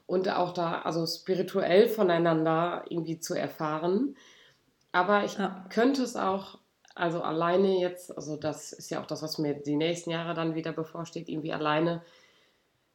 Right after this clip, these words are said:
Speaker 1: äh, würde ich wahrscheinlich auch hier nach Dinklage fahren, weil's hier einfach nett ist und nah dran. Also ich muss dafür nicht erst eine Stunde Auto fahren und kann hier
Speaker 2: Ja.
Speaker 1: einfach eine, ja,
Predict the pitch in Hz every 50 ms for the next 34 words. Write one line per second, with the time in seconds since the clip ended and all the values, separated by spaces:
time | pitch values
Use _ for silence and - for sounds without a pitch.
0 | _ _ _ - 202 185 175 165 151 156 160 175 156 - - 180 170 - 180 160
1 | 151 143 139 143 139 165 165 165 165 185 190 214 220 214 196 185 190 190 - 190
2 | 180 165 165 160 - - 160 147 143 139 135 170 165 170 196 196 - 190 - -
3 | 160 151 147 151 143 143 143 143 139 151 170 196 185 165 147 - - 170 170 165
4 | - 151 - - 160 151 147 147 - - 151 - 156 143 143 - 151 143 143 -
5 | - 180 190 185 170 - - 165 160 160 160 160 160 - _ _ _ _ _ _
6 | _ _ _ _ _ _ - - 165 160 - 151 160 160 156 147 156 165 156 -
7 | - - - - - 165 - - 160 156 156 151 151 - - - 151 151 156 175
8 | 170 143 131 131 -